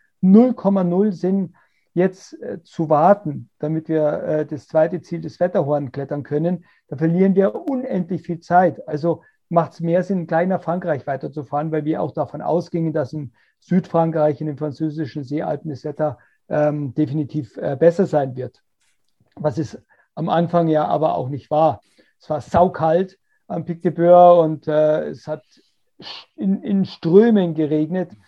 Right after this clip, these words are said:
Also wir waren tagelang zur Untätigkeit verdammt, aber das war auch, das war auch auf der anderen Seite, äh, wichtig für uns, damit wir uns in der Zeit, in den Schlechtwettertagen wirklich mal ein bisschen,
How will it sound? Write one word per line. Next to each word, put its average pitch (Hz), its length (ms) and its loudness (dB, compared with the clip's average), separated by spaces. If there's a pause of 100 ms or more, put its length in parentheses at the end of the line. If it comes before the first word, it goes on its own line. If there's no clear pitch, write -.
(240)
Also 156 180 -4
wir 170 180 6
waren 165 200 2
tagelang 165 500 -4
zur - 160 -8
Untätigkeit 170 640 -6
verdammt, 160 480 -4
aber 160 400 2 (320)
das - 160 -6
war 190 200 4
auch, - 240 -2 (400)
das - 160 -10
war 185 120 0
auch 180 220 0
auf 175 100 -4
der 180 100 -6
anderen 185 220 -6
Seite, 170 240 -2
äh, 165 720 -4
wichtig 175 420 -8
für 170 120 -2
uns, 170 440 -6
damit 165 340 -2
wir 165 220 0
uns 160 220 -8
in 156 100 -6
der 160 200 0
Zeit, 156 360 -2
in 160 120 -8
den 156 180 -8
Schlechtwettertagen 151 880 -6
wirklich 156 240 -6
mal 147 100 -6
ein 147 120 -8
bisschen, 151 400 -8